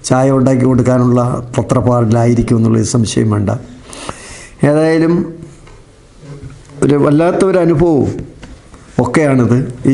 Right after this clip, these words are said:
ജോലി കിട്ടിപ്പോയിട്ടുള്ളവരെല്ലാം ഇതൊന്ന് കാണണം, ഇതെല്ലാവർക്കും ഒന്ന് അയച്ചു കൊടുക്കണം.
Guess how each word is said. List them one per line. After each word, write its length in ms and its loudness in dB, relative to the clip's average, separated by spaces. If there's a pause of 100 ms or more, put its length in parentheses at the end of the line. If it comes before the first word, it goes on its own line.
ജോലി 300 2
കിട്ടിപ്പോയിട്ടുള്ളവരെല്ലാം 1120 2
ഇതൊന്ന് 320 2
കാണണം, 340 2 (760)
ഇതെല്ലാവർക്കും 520 2
ഒന്ന് 140 2
അയച്ചു 280 0
കൊടുക്കണം. 320 -2